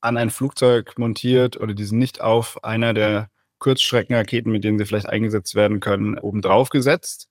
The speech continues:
sondern sind eben in Lagern, in denen die erstmal rausgeholt, dann müssen die rausgeholt werden und müssten zu den Trägersystemen gebracht werden. Also das, das ist sicher, es braucht, äh, eine gewisse Vorbereitung.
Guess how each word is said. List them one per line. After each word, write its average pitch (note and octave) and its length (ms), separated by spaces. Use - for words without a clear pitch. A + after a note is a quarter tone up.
sondern B2 280
sind C#3 160
eben B2+ 160
in A#2 80
Lagern, D3 340
in C3 100
denen B2+ 600
die C3 120
erstmal A#2+ 300
rausgeholt, E3+ 640
dann B2+ 60
müssen C3 220
die B2+ 60
rausgeholt D3 500
werden B2+ 240
und A#2 80
müssten C3 280
zu B2+ 120
den A#2 200
Trägersystemen A2 760
gebracht F2+ 440
werden. E2 340
Also F2+ 140
das, - 460
das G#2+ 160
ist G#2 80
sicher, D3+ 180
es B2+ 80
braucht, C3+ 480
äh, B2 140
eine A#2+ 160
gewisse A#2+ 260
Vorbereitung. E3+ 920